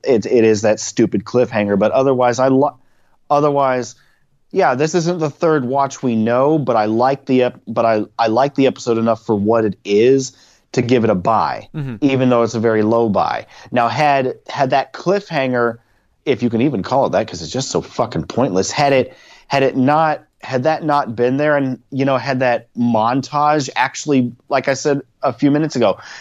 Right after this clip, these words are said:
Speaker 1: been a scene of them actually raiding that warehouse, finding that girl, and fighting to keep her alive, and then maybe the episode ends with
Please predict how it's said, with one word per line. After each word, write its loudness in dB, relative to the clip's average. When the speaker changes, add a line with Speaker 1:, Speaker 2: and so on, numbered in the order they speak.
Speaker 1:
been 2
a 2
scene 2
of 2
them 0
actually -2
raiding 2
that 0
warehouse, 0
finding -2
that -2
girl, 2
and -2
fighting 0
to -4
keep -4
her -2
alive, 0
and -2
then -2
maybe 4
the 0
episode -2
ends 2
with 2